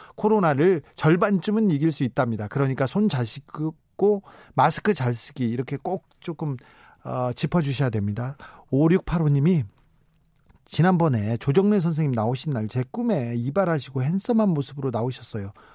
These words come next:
저요? 아, 그래서 로또 샀는데 꼭꼭 꽝이에요.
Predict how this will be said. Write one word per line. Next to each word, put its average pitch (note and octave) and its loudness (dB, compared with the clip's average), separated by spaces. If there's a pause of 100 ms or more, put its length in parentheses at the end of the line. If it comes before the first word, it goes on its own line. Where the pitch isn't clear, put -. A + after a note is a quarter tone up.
(120)
저요? D#3 2 (400)
아, C#3 0 (300)
그래서 F3+ 2
로또 E3 -2
샀는데 B2 -4 (560)
꼭꼭 F3+ -8
꽝이에요. D3 -2